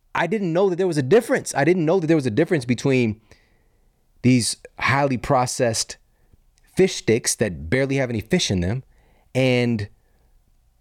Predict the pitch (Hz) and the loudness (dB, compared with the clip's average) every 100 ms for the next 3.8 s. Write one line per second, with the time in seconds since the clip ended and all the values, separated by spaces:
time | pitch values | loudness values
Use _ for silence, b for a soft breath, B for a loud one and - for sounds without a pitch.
0 | _ _ 101 135 135 - 143 - 170 160 | _ _ 0 2 2 0 -2 0 -2 -2
1 | 78 123 - 202 160 - 143 156 208 143 | -2 -2 -2 0 -2 -2 2 2 2 0
2 | 160 - 254 247 101 - - 120 117 175 | -4 -2 0 0 -2 -10 -4 -2 2 0
3 | 180 - 214 185 101 - - | 0 -2 -2 0 -2 -2 -8